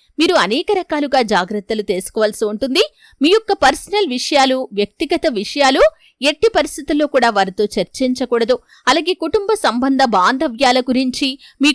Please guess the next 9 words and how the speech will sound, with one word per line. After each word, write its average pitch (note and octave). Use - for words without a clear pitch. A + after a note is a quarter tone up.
కుటుంబ A4+
సభ్యులతో C#4+
మీకున్నటువంటి C#4
గొడవల A#3
గురించి, C4
అలాగే F4+
కుటుంబ G#4+
సభ్యులకి D4+
సంబంధించినటువంటి C#4